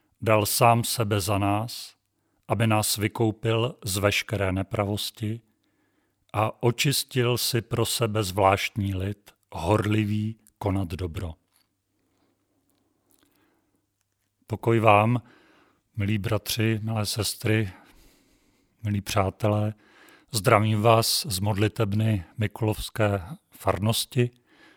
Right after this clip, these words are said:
Mikulovského sboru. A pozdravil jsem vás verši z listu Titovi z druhé kapitoly, jedenáctý až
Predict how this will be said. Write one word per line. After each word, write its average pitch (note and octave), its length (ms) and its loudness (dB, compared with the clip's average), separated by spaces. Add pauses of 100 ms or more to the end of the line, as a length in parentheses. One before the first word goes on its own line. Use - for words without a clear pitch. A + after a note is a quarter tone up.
(140)
Mikulovského G#2 600 -4
sboru. G2+ 460 -2 (1160)
A G2+ 340 -2 (560)
pozdravil A#2 500 4
jsem A#2+ 280 0
vás - 580 4 (480)
verši A2+ 560 0 (580)
z G2+ 160 -4
listu G2+ 420 -2
Titovi G#2+ 680 0 (520)
z F#2 100 -8
druhé G#2+ 340 4
kapitoly, G#2 800 -2
jedenáctý G2+ 840 -2
až - 320 -6